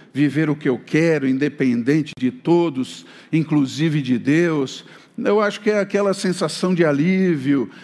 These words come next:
que a possibilidade de independência de tudo e de todos traz pra gente, não é verdade? Mas sabe que Jesus confronta esse padrão, falando no versículo vinte e um, daquilo que é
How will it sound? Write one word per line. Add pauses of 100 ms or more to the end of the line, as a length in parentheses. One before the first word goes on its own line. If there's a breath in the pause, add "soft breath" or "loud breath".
(120)
que
a
possibilidade
de
independência (280 loud breath)
de
tudo
e
de
todos
traz
pra
gente,
não
é
verdade? (1300 loud breath)
Mas
sabe
que
Jesus
confronta
esse
padrão, (260 loud breath)
falando
no
versículo
vinte
e
um,
daquilo
que
é